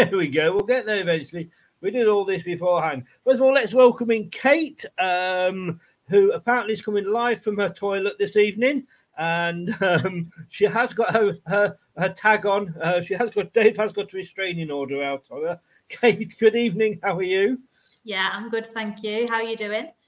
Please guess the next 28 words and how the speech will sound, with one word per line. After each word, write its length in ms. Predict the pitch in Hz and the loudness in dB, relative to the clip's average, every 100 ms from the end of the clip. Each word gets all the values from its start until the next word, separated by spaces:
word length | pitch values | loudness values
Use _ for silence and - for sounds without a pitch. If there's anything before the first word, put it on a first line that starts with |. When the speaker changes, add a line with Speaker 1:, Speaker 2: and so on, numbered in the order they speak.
| - | -8
Speaker 1:
I'm 280 | 147 139 139 | -4 -4 -4
not 240 | 160 165 - | -2 -4 -4
so 140 | 185 | -6
bad, 300 | 160 151 131 | 0 -2 -2
not 240 | 160 143 | -4 -4
so 120 | - 151 | -4 -4
bad. 320 | 131 123 - | -2 -4 0
Back 220 | 196 190 | 0 0
home 300 | 190 190 175 | 0 0 0
and 140 | 170 160 | -4 -6
completely 440 | 156 160 175 160 | -10 -8 -6 -4
unorganised. 800 | 160 151 143 120 120 120 117 - _ _ _ | -2 -2 -4 -6 -6 -6 -6 -10 _ _ _
Uh, 160 | 151 160 | -2 -2
talking 320 | 170 247 190 | 6 6 6
about 220 | 190 175 | 2 0
unorganised, 840 | 170 165 160 156 160 170 185 175 - _ _ | 2 2 2 0 0 0 0 -2 -8 _ _
um, 580 | - 175 180 175 175 175 - | 2 4 6 2 -2 -8 -4
Brad 300 | 226 262 277 226 | 4 6 4 0
with 160 | 262 | -4
his 120 | 254 | -2
bottom 380 | 254 269 269 240 | 0 -2 0 -2
whistle. 440 | 202 170 170 143 - _ | -2 -4 -2 -2 -4 _
Brad, 300 | 196 220 208 - | 0 2 0 -2
<laughs> 40 | |
how 100 | 220 | -2
are 100 | 214 | 0
you 220 | 240 233 | -2 -4
doing? 500 | - 202 175 160 131 | -4 -6 -6 -6 -6